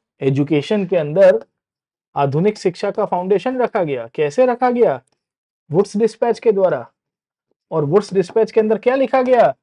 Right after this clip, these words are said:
कि भारतीय लोगों को प्राइमरी एजुकेशन जो है वो कैसे देना है, वर्नाक्युलर लैंग्वेज के अंदर, और हायर एजुकेशन जो है वो कैसे देना है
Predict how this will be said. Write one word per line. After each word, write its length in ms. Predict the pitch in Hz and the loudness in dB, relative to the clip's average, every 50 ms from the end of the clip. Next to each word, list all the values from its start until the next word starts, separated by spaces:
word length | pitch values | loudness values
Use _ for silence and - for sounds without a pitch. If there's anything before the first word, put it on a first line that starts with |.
| _ _ _ _ _ _ _ _ _ _ _ _ _ _ - | _ _ _ _ _ _ _ _ _ _ _ _ _ _ -6
कि 80 | 220 | -4
भारतीय 580 | 214 165 147 131 143 156 170 175 - 247 254 254 | -4 -2 -4 -2 -2 -2 -2 -2 -4 -2 -2 -2
लोगों 440 | 233 202 190 185 185 185 214 247 233 | -2 -2 -4 -4 -4 -4 -2 -4 -4
को 320 | 226 - 196 202 220 240 226 | -4 -4 -4 -2 -2 -2 -4
प्राइमरी 680 | 233 _ _ 185 180 185 202 208 220 226 - 294 285 254 | -6 _ _ 0 2 2 2 2 0 0 0 2 2 2
एजुकेशन 560 | 220 190 220 214 226 220 196 180 233 220 208 | 2 2 2 0 0 -2 0 0 -2 -2 -2
जो 160 | 190 190 165 | 0 -2 -2
है 520 | 139 147 175 147 127 117 117 123 - _ _ _ _ _ _ _ _ _ _ _ _ _ _ | 0 0 0 0 -2 -4 -10 -12 -16 _ _ _ _ _ _ _ _ _ _ _ _ _ _
वो 80 | 175 165 | -10 -8
कैसे 380 | - - 156 160 151 - 226 | -6 -4 -4 -4 0 0 0
देना 260 | 220 226 233 226 240 214 | 2 0 -2 -2 -4 -4
है, 300 | 185 220 226 220 180 143 | -2 -2 -2 -4 -4 -6
वर्नाक्युलर 640 | 123 120 123 123 131 139 151 151 - 175 175 196 | -8 -10 -10 -8 -6 -6 -8 -6 -6 -4 -4 -2
लैंग्वेज 420 | 196 190 185 185 190 190 202 196 190 | -2 -2 -4 -2 -2 -2 -4 -4 -4
के 120 | - 196 | -6 -6
अंदर, 360 | 180 170 165 156 156 143 127 123 _ _ _ _ _ _ _ _ _ _ _ _ _ _ _ _ _ _ _ | -4 -4 -4 -4 -6 -6 -8 -12 _ _ _ _ _ _ _ _ _ _ _ _ _ _ _ _ _ _ _
और 160 | - 156 175 160 | -6 -4 -4 -4
हायर 420 | 143 - - - 151 196 247 269 | -6 -8 -6 -2 0 2 4 4
एजुकेशन 560 | 294 262 220 269 247 269 262 214 247 254 247 233 | 4 2 2 0 -2 -2 -2 -2 -2 -4 -2 0
जो 100 | 226 220 | 0 0
है 160 | 180 185 202 | 2 0 0
वो 120 | 196 196 185 | -2 -2 -4
कैसे 320 | - 170 160 - - 185 | -4 -6 -6 -6 -6 -6
देना 260 | 165 160 151 151 151 143 | -6 -6 -6 -8 -8 -8
है 300 | 139 143 139 127 131 | -8 -8 -10 -10 -14